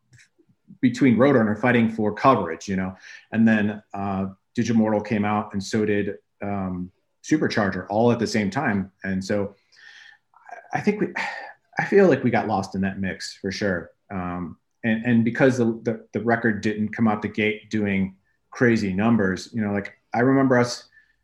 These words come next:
expecting crazy first week sales because we had so much traction, but then we found out they only shipped, like, fifteen thousand records. So, like, "Oh, well, we're capped right there because there's only gonna be one or two copies in your small record shops," you know?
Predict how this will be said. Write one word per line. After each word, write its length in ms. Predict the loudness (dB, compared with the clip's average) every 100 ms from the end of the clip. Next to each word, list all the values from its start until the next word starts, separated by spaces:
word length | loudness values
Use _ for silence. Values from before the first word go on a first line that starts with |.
| -8
expecting 560 | -8 -2 -2 0 -2
crazy 420 | -2 2 2 4
first 300 | 2 2 0
week 140 | -2 -4
sales 480 | -2 2 2 0 -2
because 260 | -2 0
we 60 | 0
had 120 | 0
so 80 | -2
much 160 | -4
traction, 360 | 0 2 2 0
but 100 | 0
then 160 | 4 4
we 80 |
found 280 | 4 2 2
out 140 | 0 0
they 100 | 0
only 200 | 2 0
shipped, 360 | 0 0 0
like, 280 | -4 -4 -6
fifteen 340 | -10 -2 0
thousand 300 | 0 -2 -2
records. 360 | 0 0 0 -4
So, 80 | -4
like, 120 | 0
"Oh, 140 | 0 2
well, 220 | 0 0
we're 240 | -2 -4 -10
capped 320 | 0 0 0
right 160 | -4 -2
there 240 | 0 0 -2
because 320 | -6 -6 -4
there's 160 | -4
only 140 | -4 -2
gonna 100 | -2
be 160 | -2
one 180 | -4 -2
or 60 | -4
two 160 | -4
copies 460 | -2 0 0 -2 -2
in 180 | -4 -4 -10 _ _ _ _
your 120 | -6
small 480 | -4 0 2 4 2
record 300 | 0 -2 -6
shops," 420 | -6 -10 -12 -14
you 80 | -8
know? 180 | -8